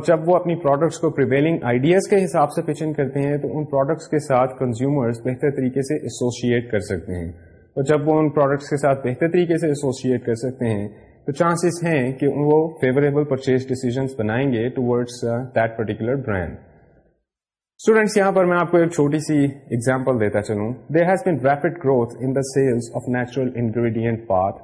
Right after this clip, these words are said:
and other cosmetic products throughout the world۔ اب آپ جب کاسمیٹک پروڈکٹس خریدنے کے لیے جاتے ہیں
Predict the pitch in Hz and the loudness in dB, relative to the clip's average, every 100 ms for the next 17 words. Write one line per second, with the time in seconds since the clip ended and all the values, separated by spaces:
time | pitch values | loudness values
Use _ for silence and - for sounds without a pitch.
0 | - 127 120 123 117 110 - 110 107 110 | -8 -2 0 0 0 -2 -2 -6 -6 -8
1 | - 101 95 117 - - 110 104 101 113 | 0 0 0 -6 -12 -6 0 0 0 -2
2 | 117 123 82 - - _ _ _ _ _ | 0 0 -2 -10 -20 _ _ _ _ _
3 | _ _ _ - 151 175 170 190 - 147 | _ _ _ -2 4 4 4 0 2 0
4 | - 156 175 170 156 147 147 - 131 127 | 2 0 0 0 2 2 -2 -2 0 2
5 | 139 139 139 127 113 107 147 131 107 117 | 2 2 2 2 2 2 2 2 0 -4